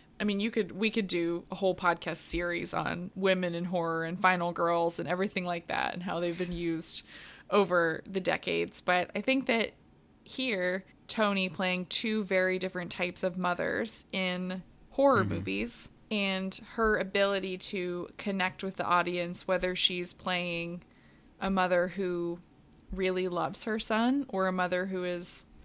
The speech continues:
Speaker 1: kind of repelled by her son, just shows her power as an actress even more in making us think about what motherhood means and how this role in life that women have to take on,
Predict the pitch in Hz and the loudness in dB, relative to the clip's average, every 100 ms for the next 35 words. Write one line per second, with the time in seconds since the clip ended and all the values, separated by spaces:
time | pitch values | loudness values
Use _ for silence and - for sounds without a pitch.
0 | - - - - 202 208 220 214 202 175 | -20 -20 -12 -4 -2 0 -2 -2 0 0
1 | 196 220 240 254 254 254 247 285 320 - | 0 -2 0 0 0 0 0 0 -4 -8
2 | - - - - - 214 214 - 202 185 | -14 -14 -16 -20 -8 -2 0 4 4 6
3 | 185 - 185 - 170 160 147 156 - 190 | 2 0 -2 2 4 4 2 -2 -2 -2
4 | 185 170 165 - 226 226 226 202 185 180 | 0 0 0 0 -2 0 0 -2 -4 -4
5 | 180 170 185 240 - 190 185 180 185 - | -2 0 0 0 -2 -4 -4 -6 -8 -12
6 | - 190 185 190 185 180 - 180 170 - | -4 0 0 -2 -4 -4 -4 -4 -6 -8
7 | 180 - - - - - - - 190 185 | -2 0 2 0 -4 -16 -18 0 2 4
8 | 185 185 202 180 180 175 190 277 320 - | 4 4 4 2 2 -2 0 0 0 -2
9 | - 185 175 175 170 - - - 202 170 | 0 0 0 -2 -4 -8 -10 -6 0 4
10 | 185 208 226 - - - 196 208 208 - | 4 2 -2 -8 -16 -8 4 6 6 2
11 | - 196 208 247 311 202 175 170 175 208 | 0 4 8 8 8 4 2 -4 -4 0
12 | 196 185 185 185 185 180 180 - 185 185 | 2 4 4 2 2 0 -4 -6 -2 -2
13 | - 185 185 175 175 175 175 196 247 | 0 0 0 0 0 2 0 0 -2